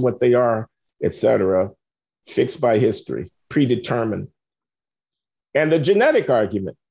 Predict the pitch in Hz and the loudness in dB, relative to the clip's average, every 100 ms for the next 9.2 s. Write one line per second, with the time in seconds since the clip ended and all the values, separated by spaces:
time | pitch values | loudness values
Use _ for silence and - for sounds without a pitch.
0 | _ _ _ 117 - 143 135 131 113 180 | _ _ _ -4 2 2 4 2 2 0
1 | 180 180 165 - - _ _ _ - 131 | 2 0 -2 -8 -20 _ _ _ -4 0
2 | 147 135 135 120 - - 185 170 - _ | 0 2 2 0 -4 0 2 2 -2 _
3 | - 151 147 123 143 - 123 120 185 185 | -6 0 2 2 0 0 -6 -4 0 2
4 | 180 175 - 147 147 135 - 135 151 127 | 0 -2 -2 0 0 0 -2 -2 0 0
5 | 117 - 139 135 131 180 185 123 135 131 | 0 0 2 2 2 2 2 2 0 0
6 | 139 127 - 135 - 123 117 110 113 107 | 0 -2 -2 -2 -2 -2 -2 -2 -2 0
7 | 117 110 127 123 120 120 113 101 104 113 | 0 0 0 -2 -2 -2 -2 -2 -2 0
8 | 117 110 - 117 107 - 107 104 - 110 | 0 -2 -2 -2 -2 -4 -4 -4 -4 -2
9 | 107 | -2